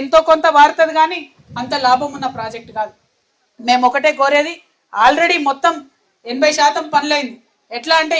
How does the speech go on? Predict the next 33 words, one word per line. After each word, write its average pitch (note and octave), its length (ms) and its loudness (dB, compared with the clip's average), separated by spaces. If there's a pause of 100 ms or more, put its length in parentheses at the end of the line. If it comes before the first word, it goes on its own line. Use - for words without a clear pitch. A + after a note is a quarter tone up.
(120)
ఏం D#4 100 0 (100)
గెలింది D#4 380 -2
తోక D4 180 -2 (120)
ఇక్కింది D4 260 -6
అన్నట్టు C4 260 -4
ఉంది C#4+ 100 -8 (100)
పాలమూరు C4 380 2
రంగారెడ్డి A#3+ 440 -2
పరిస్థితి. A#3+ 380 -12 (460)
ఇక్కడ E4 180 2 (120)
రెండు D#4+ 180 4
రూపాయలు E4+ 340 0
పెట్టి D#4+ 180 -2 (140)
మీది D4+ 260 -8 (460)
మొత్తం B3 220 0 (120)
కంప్లీట్ D#4+ 380 -6
చేస్తే D#4+ 260 -6
జల్దీ D#4 280 -2
నీళ్ళు D#4 200 -6
వచ్చేటటువంటి C#4 580 -10
పరిస్థితి, A3 320 -12 (400)
అది B3+ 240 -2
చేయకుండా E4+ 400 2 (100)
వేరే D4+ 220 2
పనులు D4 280 -2
చేస్తున్నారని C4 580 -4
మాత్రమే C4 360 -6 (420)
నేను A3+ 180 -8
అంటా A#3 180 -4 (120)
ఉన్నా. C#4 140 -8 (460)
అన్నిటికన్నా E4 580 -2
ఎక్కువ D#4+ 180 -2 (520)
పార్టీలు C4 380 0